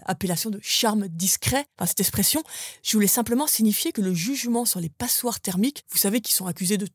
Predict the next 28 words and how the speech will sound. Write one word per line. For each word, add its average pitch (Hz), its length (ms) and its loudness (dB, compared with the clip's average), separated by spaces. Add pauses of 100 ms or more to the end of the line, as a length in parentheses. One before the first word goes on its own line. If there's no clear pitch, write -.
(100)
tous 339 200 -2
les 220 140 4
maux, 196 240 4 (480)
était 240 180 2
peut-être 262 320 -2
un 247 80 4
peu 330 180 -2 (260)
rapide. 247 760 2
Mais 190 80 -2
en 214 60 0
fait, - 180 -6
ce 233 80 -2
décalage 254 460 0
vient 226 200 2
de 226 120 2
loin, 226 220 2
parce 214 160 -6
que 196 100 -4
la 196 80 0
rénovation 277 600 0 (120)
thermique 220 400 2
des 185 100 4
bâtiments 208 460 2 (480)
est 196 80 0
longtemps 285 360 -4
passée 285 340 -2
dans 202 100 -8
ce - 120 -4